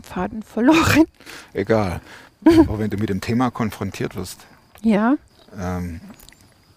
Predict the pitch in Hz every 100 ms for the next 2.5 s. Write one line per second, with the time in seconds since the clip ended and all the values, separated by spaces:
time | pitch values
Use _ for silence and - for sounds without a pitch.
0 | _ - 101 - 98 95 92 - 104 -
1 | - - - 95 - - 123 - - 123
2 | - 120 127 135 -